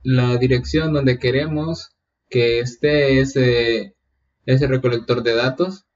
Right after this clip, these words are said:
Damos clic en siguiente. Y luego le damos guardar y salir. Bien, en esa ruta que definimos antes para guardar los sets de recolección de datos,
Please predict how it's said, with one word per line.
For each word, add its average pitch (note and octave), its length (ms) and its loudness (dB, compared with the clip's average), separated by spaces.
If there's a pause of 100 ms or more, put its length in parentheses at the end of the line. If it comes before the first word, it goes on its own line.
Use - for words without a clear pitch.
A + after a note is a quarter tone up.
(1000)
Damos B2+ 240 2
clic C#3 160 -2
en D3 100 -2
siguiente. F3+ 840 -2 (500)
Y D#3+ 240 -2
luego D3+ 460 4
le C3 160 2
damos C3+ 460 0
guardar A#2+ 420 -2
y B2 80 -6
salir. A2 440 -4 (1500)
Bien, F#3 320 0 (140)
en C#3+ 340 -2
esa F#3 500 0
ruta F#3 320 2
que E3+ 100 0
definimos D#3+ 720 -2
antes E3+ 460 -2
para A#2+ 500 -2
guardar B2 420 -2
los B2+ 180 -2
sets C#3 120 0
de C#3 80 0
recolección C3 520 -2
de C#3 100 2
datos, D3+ 480 -2